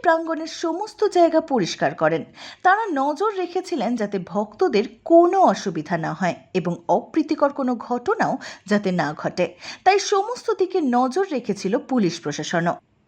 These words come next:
অন্যদিকে বাংলা নববর্ষের প্রথম দিনে ভিড় দেখা গেল কালীঘাট মন্দির চত্বরেও। গত বছরের চেয়ে এবছর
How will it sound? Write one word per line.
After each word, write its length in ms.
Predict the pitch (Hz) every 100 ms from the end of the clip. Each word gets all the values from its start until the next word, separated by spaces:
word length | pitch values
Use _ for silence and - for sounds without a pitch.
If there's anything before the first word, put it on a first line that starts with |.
| _ -
অন্যদিকে 560 | 262 339 508 262 - 311
বাংলা 440 | 208 196 226 349 539
নববর্ষের 540 | 466 392 370 370 359 349
প্রথম 400 | 311 294 302 277
দিনে 240 | 269 302 381 -
ভিড় 320 | - 285 349 320
দেখা 260 | 247 202
গেল 280 | 175 151 214 -
কালীঘাট 560 | - 269 330 392 480 466
মন্দির 420 | 240 190 165 156
চত্বরেও। 480 | - - - 156 139 - - - - 240
গত 280 | 285 294 480
বছরের 420 | 415 381 359 359 -
চেয়ে 380 | 349 - 285
এবছর 520 | 339 403 320 - 175